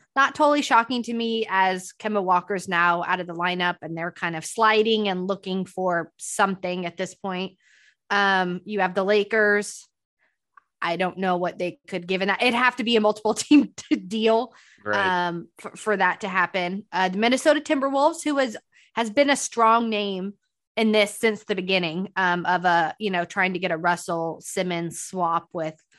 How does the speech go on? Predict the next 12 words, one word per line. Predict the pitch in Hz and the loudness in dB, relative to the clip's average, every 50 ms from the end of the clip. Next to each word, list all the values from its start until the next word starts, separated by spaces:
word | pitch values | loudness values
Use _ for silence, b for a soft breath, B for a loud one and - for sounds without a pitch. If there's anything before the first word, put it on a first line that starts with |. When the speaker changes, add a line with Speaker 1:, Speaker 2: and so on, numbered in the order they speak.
| b b b b b - | b b b b b -4
Speaker 1:
with | 185 196 190 | -4 -2 0
other | 208 185 190 196 185 | 0 -2 0 -2 -4
things | 180 202 185 185 180 170 | -4 -4 -6 -6 -4 -6
in | 185 165 165 | -6 -6 -6
there. | 160 160 160 160 | -4 -4 -6 -6
So | - - 180 165 | -6 -6 -4 -2
that's, | 175 175 180 175 - - - - - | 0 0 0 0 -4 -10 -16 -12 -6
um, | - 190 185 180 170 170 170 170 - | -4 -2 -2 -2 -2 -4 -8 -10 -8
very | 196 190 214 208 208 202 | -4 0 0 2 2 2
much | 208 202 190 180 | 0 0 -2 -2
still | - - - - 196 180 180 175 | -4 -10 -8 -6 -4 -2 -2 -2
alive. | 165 160 156 151 156 156 160 185 196 - | -2 -2 -2 -2 -2 -2 -4 -6 -8 -12